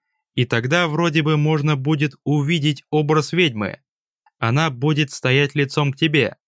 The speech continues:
спиной к образам. "И ты ночью потащилась в церковь? Ну, знаешь ли". Татьяна не находила слов. "Неужели девчонка не понимает, как это опасно?"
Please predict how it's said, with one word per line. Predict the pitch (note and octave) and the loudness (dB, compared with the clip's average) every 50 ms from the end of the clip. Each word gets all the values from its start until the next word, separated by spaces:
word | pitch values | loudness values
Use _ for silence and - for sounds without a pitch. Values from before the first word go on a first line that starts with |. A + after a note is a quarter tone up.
| _ _ _ _ | _ _ _ _
спиной | - - - - A#2+ A#2 B2 B2 - | -20 -8 -2 0 0 2 2 0 0
к | - - | 0 0
образам. | D#3+ C#3+ A#2+ A2 G#2 G2 G2+ G2+ F#2+ F#2 - - _ _ _ _ _ _ _ _ _ _ _ _ _ _ _ _ _ | 0 0 2 0 0 -2 -2 -4 -6 -8 -12 -18 _ _ _ _ _ _ _ _ _ _ _ _ _ _ _ _ _
"И | B2 A#2+ | -4 -2
ты | A2 - D3+ D3+ | 0 2 2 4
ночью | C#3+ D3+ D#3 D3 - - D3+ C#3 | 4 4 2 2 0 0 -2 -2
потащилась | C#3 C#3 B2+ C3 B2 - - E3 D3+ C#3+ C3+ - | -2 -2 0 0 0 0 0 0 0 0 -2 -2
в | - | -8
церковь? | - - D#3+ F3+ F#3 - - G#2 F#2 - _ _ _ _ _ _ _ _ _ | -2 2 2 2 2 2 -2 -2 -2 -4 _ _ _ _ _ _ _ _ _
Ну, | - A#2+ A#2+ C3+ D3 D3+ | 0 2 4 4 4 4
знаешь | C#3+ C#3+ D#3 C#3 B2 G#2+ G#2 G2 - | 2 2 0 2 2 0 0 -2 -2
ли". | A#2 A2 F#2+ - - - _ _ _ _ _ _ _ _ _ _ _ _ _ | -2 -2 -2 -2 -6 -12 _ _ _ _ _ _ _ _ _ _ _ _ _
Татьяна | - A#2 A2 - - B2+ A#2 A#2 A#2 A2+ | -2 -2 -2 0 0 -2 0 0 0 0
не | A#2 A2+ | 0 0
находила | A2+ A2+ - - B2 A#2+ B2 B2 A2+ G#2+ | -2 -2 -2 -2 -2 0 0 0 0 0
слов. | G2+ - D3+ C#3+ B2 G2+ - - _ _ _ _ _ _ _ _ _ _ _ _ _ _ _ - | -2 -2 -2 -2 -2 -2 -4 -10 _ _ _ _ _ _ _ _ _ _ _ _ _ _ _ -2
"Неужели | B2 B2 B2+ B2 A2+ C#3 F3 F3 D#3+ E3 | 2 2 4 4 4 2 2 2 2 2
девчонка | C3 D3 D3+ - - - F3 D#3+ D3 - D#3 | 2 0 0 0 0 0 0 0 0 0 0
не | D3+ D3 | 0 0
понимает, | C#3 - D3+ D#3+ E3 E3+ E3+ C3+ G#2 G2 - _ _ _ _ _ _ | 0 0 0 0 0 0 0 0 0 -2 -6 _ _ _ _ _ _
как | _ - D3+ C3+ C#3 | _ -2 0 0 0
это | C3 - C#3 C3+ | 0 0 2 0
опасно?" | C3+ C#3 - E3 D#3 A#2+ - - A#2+ G2+ F2 - | 0 2 2 0 0 0 0 -4 -4 -4 -4 -6